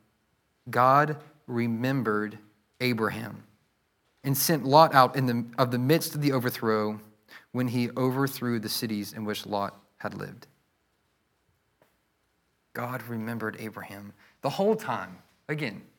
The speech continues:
going back to the fact that Second Peter two calls Lot righteous, and in my mind, I'm thinking, "How? How? Why does he spare Lot? I can't figure it out until you get to this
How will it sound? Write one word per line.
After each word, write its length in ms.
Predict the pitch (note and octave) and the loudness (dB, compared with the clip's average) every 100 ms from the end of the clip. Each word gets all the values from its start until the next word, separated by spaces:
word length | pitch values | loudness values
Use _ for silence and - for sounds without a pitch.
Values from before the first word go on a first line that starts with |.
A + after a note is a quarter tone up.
| _ - | _ -6
going 240 | D#3+ E3+ | -4 -2
back 160 | D#3 D#3 | -2 -2
to 80 | C#3 | -6
the 100 | C3 | -6
fact 260 | C#3+ C#3 | -4 -4
that 160 | B2+ A2 - _ _ | -4 -8 -10 _ _
Second 320 | - F#3 E3+ | -8 -4 -4
Peter 240 | C#3+ F#3 D#3 | -2 0 0
two 380 | C#3+ F#3 D3 C#3 | 0 0 0 -2
calls 440 | - E3 D#3+ C#3+ | 0 2 2 0
Lot 320 | C3 C#3 A2 | 2 2 2
righteous, 580 | B2+ C#3+ C#3 A2 G2 - | 0 0 0 -8 -10 -10
and 160 | C#3 C3 | -6 -4
in 160 | D#3 C#3+ | -2 0
my 160 | D3 | 2
mind, 300 | D#3 A#2+ A#2 A#2+ | 2 0 -4 -4
I'm 160 | C3 | -6
thinking, 440 | - A#2 A2+ A2+ A2+ - _ | -6 -6 -6 -8 -12 -20 _
"How? 460 | - C#3 G#2 - - _ _ _ _ _ _ _ | -6 -6 -6 -10 -16 _ _ _ _ _ _ _
How? 540 | - F#3 F3+ A#2+ G#2 - - _ _ _ _ _ _ _ _ _ _ _ | 0 4 6 6 2 -12 -20 _ _ _ _ _ _ _ _ _ _ _
Why 200 | C3 G3+ | 2 4
does 160 | A3+ A#3 | 4 4
he 100 | A3 | 2
spare 600 | - - F#3 F#3 F#3 E3 - - | 0 0 2 4 4 0 -10 -6
Lot? 520 | C3+ D#3+ C#3+ A2 - _ _ | 2 4 4 0 -14 _ _
I 100 | D#3 | -4
can't 340 | E3 - F#3+ F3 | -4 -4 -4 -4
figure 380 | - F3 E3 E3 | -2 0 4 2
it 100 | D3 | 4
out 360 | D#3+ D3+ - D3+ | 4 4 2 -4
until 300 | D3 F3+ G3 | -4 -2 0
you 140 | F#3 | 0
get 180 | F3 E3 | 0 0
to 120 | F3 | 0
this 340 | D3+ E3+ - | 0 -2 -4